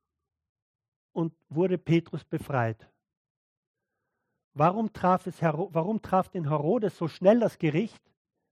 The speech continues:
aber andere Herrscher, die sich Ähnliches leisten, ja, die regieren noch jahrelang weiter?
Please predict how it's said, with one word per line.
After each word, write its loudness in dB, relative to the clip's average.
aber 2
andere 4
Herrscher, 0
die -2
sich -6
Ähnliches 0
leisten, 0
ja, -4
die -6
regieren 0
noch -6
jahrelang 0
weiter? -2